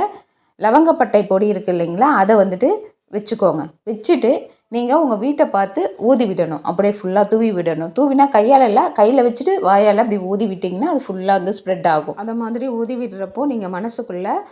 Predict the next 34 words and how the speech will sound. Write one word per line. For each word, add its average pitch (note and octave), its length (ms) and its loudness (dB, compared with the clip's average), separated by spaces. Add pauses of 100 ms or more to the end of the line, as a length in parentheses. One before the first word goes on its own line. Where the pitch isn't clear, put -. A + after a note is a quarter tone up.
(180)
பாசிட்டிவான A3 680 -6
அஃபர்மேஷன் G#3 480 -8
நினைச்சுக்கோங்க. F3+ 600 -8 (340)
அதாவது, G3 580 -8
"உங்களை G3+ 340 -8
நோக்கி G#3 300 -8
பணம் G3 260 -6
வந்து G3 260 -6
கொண்டே F#3 240 -8
இருக்கிறது, F3 480 -10
பணத்தை G3 380 -8
நான் G3 140 -8
ஈர்த்து F#3 260 -8
கொண்டே F#3 280 -8
இருக்கிறேன்," F3 500 -10
அந்த G3 240 -10
மாதிரி G3+ 260 -6
விஷயங்களை G3 640 -10
நினைச்சுக்கிட்டு G3 420 -8 (140)
செய்யுங்க. E3 280 -8 (500)
இது A#3+ 220 2
பௌர்ணமி C#4 600 6
அன்னைக்கு A3+ 340 0
ஒவ்வொரு B3+ 260 6
முறையும் G#3+ 400 2
நீங்க G3 240 -4
நைட் G3 340 -4
டைம்ல G3 300 0 (360)
அது G3 300 -4
செய்யுங்க. F3 300 -2 (340)
அது A#3 160 -4
மாதிரி C4+ 260 6
வெள்ளிக்கிழமையில C4+ 680 2
பார்த்தீங்கன்னா, G#3+ 460 -2